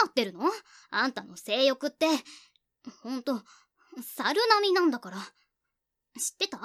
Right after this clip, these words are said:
猿って、オナニーを覚えると、我慢できなくなって、死ぬまでチンポゴシゴシするんだって。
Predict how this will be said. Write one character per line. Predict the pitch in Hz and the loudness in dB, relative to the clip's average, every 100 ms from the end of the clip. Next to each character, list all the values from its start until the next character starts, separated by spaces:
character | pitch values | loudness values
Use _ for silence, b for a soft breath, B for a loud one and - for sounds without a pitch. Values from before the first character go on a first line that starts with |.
| 415 - b b b _ - | -4 -6 b b b _ -20
猿 | - 294 294 | -6 -4 -4
っ | |
て、 | - _ 247 208 _ _ _ _ - | -8 _ -10 -10 _ _ _ _ -4
オ | 370 | -2
ナ | 415 | 2
ニ | 311 240 190 | 2 0 -4
ー | |
を | 170 | -12
覚 | 196 247 | -8 -6
え | |
る | 214 | -6
と、 | 190 226 - _ _ _ _ | -8 -12 -12 _ _ _ _
我 | 247 | -2
慢 | 285 294 240 170 | 0 2 0 -4
で | 180 | -10
き | 202 330 | -2 0
な | 294 | -2
く | - | -4
な | 226 | -12
っ | 269 | -10
て、 | - 254 B B B _ _ | -6 -6 B B B _ _
死 | - 392 | -6 -2
ぬ | 453 466 | 0 0
ま | 302 | 0
で | 254 190 _ _ _ - | -2 -8 _ _ _ -10
チ | 269 | -4
ン | 294 | -4
ポ | - | -4
ゴ | 170 226 | -10 -6
シ | 311 320 | -4 -6
ゴ | 208 | -8
シ | - | -12
す | - 214 | -12 -8
る | 285 | -8
ん | |
だ | 240 | -8
っ | - _ | -14 _
て。 | 302 | -12